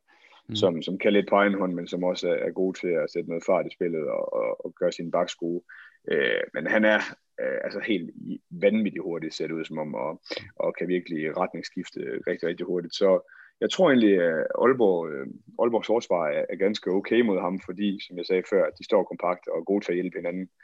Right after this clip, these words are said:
Speaker 2: og så må, må man få nogle flere afslutninger ud af banen. Øh, så, så, øh, men han er svær at have, have med at gøre, og, øh, altså, når man så pakker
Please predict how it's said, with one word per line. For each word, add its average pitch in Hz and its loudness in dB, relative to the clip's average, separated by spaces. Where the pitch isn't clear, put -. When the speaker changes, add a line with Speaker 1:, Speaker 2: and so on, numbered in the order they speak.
Speaker 2:
og - -8
så 98 0
må, 87 0
må 92 -2
man 85 -6
få 101 2
nogle 92 -2
flere 98 2
afslutninger 85 -4
ud 98 2
af 78 -4
banen. 85 -6
Øh, 71 -4
så, - 0
så, - 0
øh, 53 -2
men 92 -2
han 107 4
er 104 6
svær 104 2
at 90 -6
have, 85 -8
have 92 -8
med 92 0
at 80 -8
gøre, 92 2
og, 85 -4
øh, 67 -10
altså, - -8
når 95 -6
man 95 -4
så 101 0
pakker 101 4